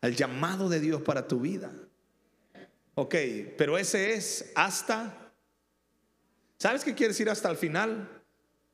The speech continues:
Pase lo que pase, venga lo que venga, aquí estamos.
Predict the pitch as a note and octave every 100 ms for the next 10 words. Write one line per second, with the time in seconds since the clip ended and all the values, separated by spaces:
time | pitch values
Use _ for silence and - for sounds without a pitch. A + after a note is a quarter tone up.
0 | _ D#3+ F3 - G3+ G3 D#3+ E3+ - -
1 | G#2 F#2 - _ _ A2+ D3 F3+ F#3 E3+
2 | C#3+ F3 G3+ D3+ G#2 - - - _ _
3 | _ _ _ _ _ _ _ _ _ _
4 | _ _ _ _ B2 - A#2+ A#2 - -
5 | - - -